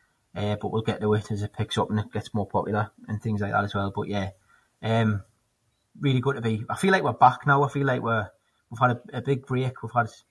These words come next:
like, lots of time out, lots of things going on in my,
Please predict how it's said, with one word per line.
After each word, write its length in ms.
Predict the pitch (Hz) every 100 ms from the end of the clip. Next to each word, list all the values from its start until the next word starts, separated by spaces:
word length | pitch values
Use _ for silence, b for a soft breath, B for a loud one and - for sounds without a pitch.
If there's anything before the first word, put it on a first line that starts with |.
| _ _ -
like, 160 | - 120
lots 180 | 120
of 100 | 120
time 220 | - 107 104
out, 240 | 104 - _ _ _ _ _ _ -
lots 180 | 120 120
of 60 |
things 180 | 127 120
going 260 | - 127 120
on 140 | 120
in 80 | 117
my, 200 | 113